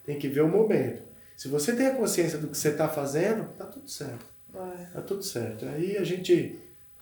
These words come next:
Speaker 1: troca uma ideia com os anjos da guarda à
Speaker 2: É.
Speaker 1: noite, né?
Speaker 2: <laughs>
Speaker 1: Pede uma força aí e vai, né?
Speaker 2: E o
Speaker 1: Então o ritmo é, tem muito a ver essa questão, então, do, do, do, dessa respiração, da gente conseguir trabalhar isso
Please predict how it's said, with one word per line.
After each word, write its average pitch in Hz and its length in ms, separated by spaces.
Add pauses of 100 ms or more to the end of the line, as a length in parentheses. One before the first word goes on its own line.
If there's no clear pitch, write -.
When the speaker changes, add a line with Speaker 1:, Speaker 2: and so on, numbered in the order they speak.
(200)
Speaker 1:
troca 156 220
uma 139 160
ideia 131 160
com 131 120
os 120 100
anjos 120 240
da 104 100
guarda 120 520
à 185 40
Speaker 2:
É. 185 200
Speaker 1:
noite, 170 500
né? 160 180
Speaker 2:
<laughs> 220 720
Speaker 1:
Pede 175 240
uma 156 220
força 139 480
aí 170 480 (400)
e 156 100
vai, 110 300
né? 120 200 (440)
Speaker 2:
E 208 160
o 226 40 (120)
Speaker 1:
Então 208 320
o - 20
ritmo 214 380
é, 220 120 (240)
tem 165 140
muito 180 200
a 175 40
ver 156 220
essa 143 280
questão, 135 440
então, 131 200
do, 123 240 (360)
do, 120 260
do, 113 300
dessa 123 280
respiração, 123 920
da 113 80
gente 135 280
conseguir 131 760 (380)
trabalhar 139 760
isso 202 540